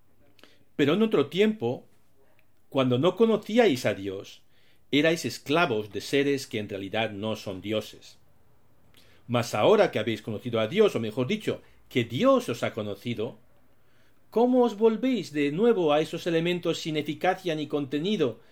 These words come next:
¿Queréis volver a ser esclavos como antes? Observáis días, meses, estaciones y años. Me hacéis temer que mis fatigas por vosotros hayan sido en vano".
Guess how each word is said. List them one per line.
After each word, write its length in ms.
¿Queréis 560
volver 420
a 60
ser 220
esclavos 480
como 240
antes? 460
Observáis 760
días, 500
meses, 500
estaciones 720
y 80
años. 480
Me 80
hacéis 280
temer 440
que 100
mis 200
fatigas 460
por 180
vosotros 720
hayan 300
sido 320
en 120
vano". 320